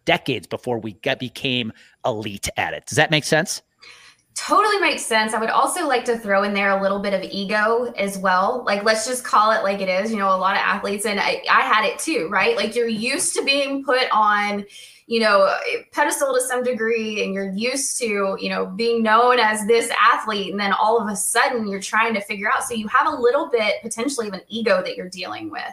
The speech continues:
Speaker 2: And so you're told, "Hey, these things are gonna translate from sports to business.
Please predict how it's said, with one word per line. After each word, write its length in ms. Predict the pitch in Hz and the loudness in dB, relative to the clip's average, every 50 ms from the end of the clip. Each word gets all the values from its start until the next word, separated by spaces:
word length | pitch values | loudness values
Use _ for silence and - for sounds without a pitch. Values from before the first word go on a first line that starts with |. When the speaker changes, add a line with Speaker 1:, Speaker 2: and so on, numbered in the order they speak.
| - | -8
Speaker 2:
And 140 | - 196 196 | -6 -4 -4
so 340 | - - 202 196 190 190 - - - - - - - - _ _ | -2 0 4 4 4 4 4 -2 -10 -14 -18 -20 -20 -20 _ _
you're 200 | 208 233 240 233 | 0 0 0 0
told, 480 | - - 277 277 269 254 240 226 226 | -4 -2 0 4 4 6 6 4 2
"Hey, 460 | 196 - 254 262 254 226 208 190 185 185 | 0 -2 0 0 0 0 0 -2 -4 -4
these 260 | 208 254 277 - - | -4 -4 -4 -4 -2
things 300 | 233 233 233 233 220 202 | -2 -2 0 0 0 -2
are 80 | 196 | -2
gonna 200 | 196 190 180 175 | -4 -4 -6 -6
translate 800 | - - - 220 226 254 254 254 269 202 190 190 185 180 - - | -8 -10 -6 -4 -2 -2 -2 -2 -4 -2 -2 -2 -2 -4 -6 -6
from 180 | - 190 185 190 | -6 -6 -4 -4
sports 520 | - - - 220 220 220 220 - - - | -6 -6 -4 -2 -2 -2 -2 -4 -6 -6
to 80 | - 190 | -6 -6
business. 500 | 185 262 285 294 285 285 285 269 277 | -2 -2 0 0 0 0 0 0 -2